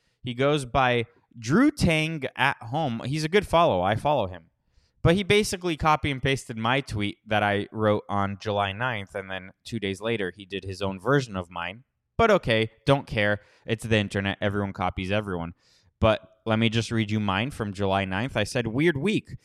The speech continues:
cern turned on the Hadron Collider," which I don't think is anything, kinda like nasa and their whole scheme. I just think that, like, all of these projects are fake and gay,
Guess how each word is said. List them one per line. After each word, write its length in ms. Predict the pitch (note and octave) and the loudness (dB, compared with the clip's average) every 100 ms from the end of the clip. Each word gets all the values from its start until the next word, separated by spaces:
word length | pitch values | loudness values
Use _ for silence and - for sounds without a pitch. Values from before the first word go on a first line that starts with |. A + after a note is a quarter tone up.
| _ _ _ | _ _ _
cern 420 | - - F#3 G#3+ G#3 | -8 2 4 4 0
turned 260 | F#3+ E3 | 0 4
on 200 | D3 D3+ | 4 4
the 80 | C#3 | 2
Hadron 420 | B2+ B2+ B2+ B2+ | 2 2 2 0
Collider," 480 | B2 A2+ A2 G#2+ C3 | 0 2 2 2 0
which 320 | A2 - - - _ _ _ _ | -2 -2 -10 -14 _ _ _ _
I 240 | A2 A#2 A2+ | 2 2 0
don't 360 | G2+ A2 G#2+ | -2 -2 -2
think 280 | - A2 G#2+ | -6 -6 -4
is 120 | G2+ | -2
anything, 440 | G2+ A2 B2 E3+ D#3+ | -2 -2 -4 -6 -4
kinda 280 | C#3 C#3 | -4 0
like 180 | B2+ B2 | 0 0
nasa 680 | A2+ A2 A2+ - D3+ D3+ - _ _ | -2 -2 -2 -2 -2 -2 -6 _ _
and 260 | A2+ G#2+ G#2 G2 | -6 -4 -6 -2
their 180 | G#2 A2 | 0 0
whole 220 | A#2 B2 | 0 -2
scheme. 420 | A#2+ - C3+ C#3 A#2+ | -4 -6 -4 -4 -2
I 120 | G#2 | -2
just 240 | A2 - | -4 -6
think 180 | A2+ G#2 | -6 -2
that, 160 | G#2+ G2 | -2 -2
like, 160 | G2 | -4
all 260 | - G2+ G2+ | 0 0 0
of 60 | G2+ | -2
these 200 | G2+ - | -8 -6
projects 500 | G2 F#2+ G2+ G#2 G2 | -4 -4 -4 -8 -8
are 100 | F3+ | -10
fake 300 | - G2 G#2+ | -6 -6 -6
and 180 | G2 | -10
gay, 300 | F#2+ G#2 A#2+ | -4 -2 -4